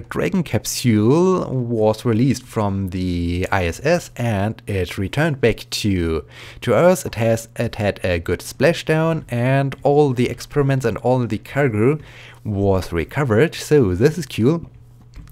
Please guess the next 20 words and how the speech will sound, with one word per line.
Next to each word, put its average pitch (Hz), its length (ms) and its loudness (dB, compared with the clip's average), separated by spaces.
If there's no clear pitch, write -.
And 113 240 0
speaking - 580 -6
about, 117 760 -2
um, 110 600 -2
capsules 113 720 0
and 110 200 0
the 98 140 2
release 113 560 2
of - 160 -6
capsules, 165 640 -2
on 110 920 0
Sun-, 165 960 -6
no, 113 220 -2
on 101 140 -6
Saturday 143 600 2
we 131 180 4
will 147 200 4
have 127 420 -4
the 95 180 4
release 110 720 0